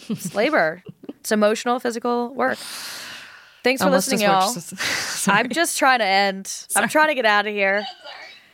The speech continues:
Speaker 1: You're already drinking. I'm trying to get a drink. I'm trying to unwind from my
Speaker 2: I'm sorry.
Speaker 1: day.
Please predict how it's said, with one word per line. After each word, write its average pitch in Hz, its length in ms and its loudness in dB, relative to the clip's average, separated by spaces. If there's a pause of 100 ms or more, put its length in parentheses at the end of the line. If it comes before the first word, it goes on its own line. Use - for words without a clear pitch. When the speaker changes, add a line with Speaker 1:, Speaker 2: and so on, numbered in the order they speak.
(240)
Speaker 1:
You're 233 180 4
already 262 240 4
drinking. 208 800 0
I'm 214 160 0
trying 247 280 2
to 226 40 -4
get 202 120 4
a 190 60 4
drink. 190 460 0
I'm 208 80 -20
trying 220 220 0
to 202 80 -2 (100)
unwind 202 720 2
from 208 220 -4
my 185 100 4
Speaker 2:
I'm 196 60 0
sorry. 175 220 2
Speaker 1:
day. 175 260 -2